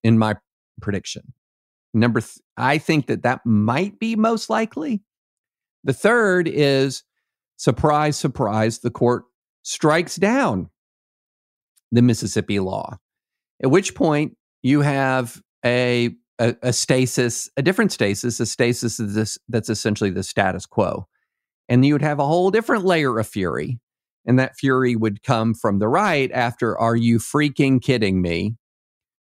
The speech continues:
We have a six three court, and this is what we get." So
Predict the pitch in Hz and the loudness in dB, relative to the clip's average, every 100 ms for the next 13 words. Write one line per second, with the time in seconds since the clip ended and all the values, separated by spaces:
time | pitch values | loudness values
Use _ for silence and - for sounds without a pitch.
0 | - 131 135 117 107 120 - 113 107 - | -2 2 2 0 -2 -4 -4 -4 -4 -2
1 | 98 92 - _ _ _ _ _ _ _ | -2 -2 -6 _ _ _ _ _ _ _
2 | _ 107 107 107 - 90 98 82 82 - | _ 0 0 0 -4 -6 -6 -6 -8 -8
3 | - _ _ _ - - - 120 131 104 | -10 _ _ _ -14 -10 -2 0 0 -2